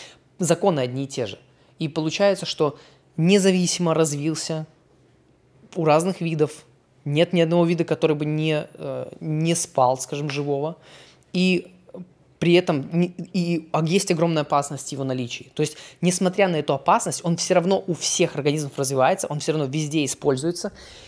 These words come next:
И отсюда самый простой вывод это то, что несмотря на эту опасность, несмотря на как бы кажущуюся бесполезность с первого взгляда,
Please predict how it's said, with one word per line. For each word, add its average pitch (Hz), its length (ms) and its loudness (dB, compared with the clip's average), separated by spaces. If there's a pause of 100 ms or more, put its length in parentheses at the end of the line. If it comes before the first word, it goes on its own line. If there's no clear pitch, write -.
(200)
И 180 440 2 (1400)
отсюда 214 640 2 (460)
самый 165 420 2
простой - 340 -2
вывод 202 280 2
это 131 140 -2
то, 156 140 2
что - 260 -4 (560)
несмотря 170 520 2
на 143 80 2
эту 123 160 0
опасность, 160 680 2 (480)
несмотря 170 440 2
на 156 100 0
как 143 160 -2
бы 139 120 -8
кажущуюся 147 600 2
бесполезность 135 640 0
с - 20 -8
первого 127 240 -2
взгляда, 139 440 -2